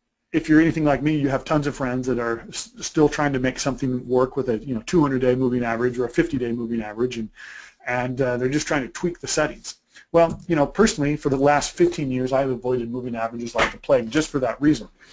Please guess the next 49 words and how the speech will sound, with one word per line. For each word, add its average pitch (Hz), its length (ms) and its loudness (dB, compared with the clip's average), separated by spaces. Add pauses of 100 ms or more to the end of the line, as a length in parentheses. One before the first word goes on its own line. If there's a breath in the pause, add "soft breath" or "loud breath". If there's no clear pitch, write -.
(400 loud breath)
Sure, 190 260 6
I 160 60 8
still 170 200 6
look 165 160 4
at 170 60 0
stochastics 139 640 0
every 143 140 4
once 123 260 -2
in 123 60 -2
a - 20 -2
while 127 260 2
in 127 80 -2
my 113 120 -4
secret - 320 -6
sauce, 123 320 2
kind 123 160 -6
of 113 80 -6
the 113 100 -2
five 127 320 0
three 127 140 0
three, 123 260 0
when 123 140 -2
I'm 110 80 -6
watch-, 120 300 -2 (380)
watching 135 340 2
for 120 120 -2
a 117 40 -4
trend 131 280 0
change 120 300 -4
or 117 40 -8
confirmation. 123 600 -6 (440 loud breath)
But - 300 2
I - 80 4
really 226 220 6
don't 160 160 8
even 156 160 6
use 147 140 4
candlesticks, 180 640 2
even 143 180 0
though 131 100 4
I 123 80 0
study 139 280 2
them 123 220 -2
very 147 240 6
intensely 131 420 -2
for 117 220 -8
over 127 220 0
a 113 40 -2
year. 123 280 -4